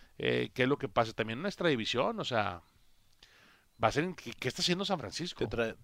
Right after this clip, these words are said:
Speaker 2: te traías a Deebo Samuel?
Speaker 1: Mira, la verdad, este, siento que es un, un jugador, eh, único.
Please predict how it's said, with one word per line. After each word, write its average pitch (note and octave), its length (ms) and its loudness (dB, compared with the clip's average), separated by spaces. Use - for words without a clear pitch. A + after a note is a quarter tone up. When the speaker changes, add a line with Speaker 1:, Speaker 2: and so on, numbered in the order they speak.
Speaker 2:
te A2+ 140 -8
traías C3 400 0
a A#2+ 40 0
Deebo C3 280 -4
Samuel? F3 380 -12
Speaker 1:
Mira, F3 240 6
la E3 100 12
verdad, D3+ 440 12
este, B2+ 540 2
siento C#3+ 400 0
que D#3 120 2
es - 160 0
un, D#3 260 -10
un C3+ 340 -6
jugador, B2+ 600 2
eh, G#2+ 480 0
único. D3+ 480 -4